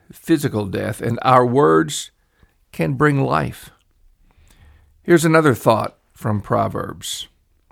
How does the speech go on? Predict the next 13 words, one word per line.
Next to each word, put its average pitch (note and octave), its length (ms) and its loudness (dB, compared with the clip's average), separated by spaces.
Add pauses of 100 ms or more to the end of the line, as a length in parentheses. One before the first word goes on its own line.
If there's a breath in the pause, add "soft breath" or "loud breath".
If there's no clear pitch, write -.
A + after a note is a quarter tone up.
(580 soft breath)
"There B2+ 160 4
is A#2+ 160 2
one D3 380 4
whose B2+ 380 2
rash C3+ 600 2
words B2+ 600 2
are A#2 200 0
like A#2 400 -4
sword C#3+ 680 0
thrusts, - 1000 -8 (840)
but C#3 140 -8
the G#2 120 -8
tongue E3+ 600 0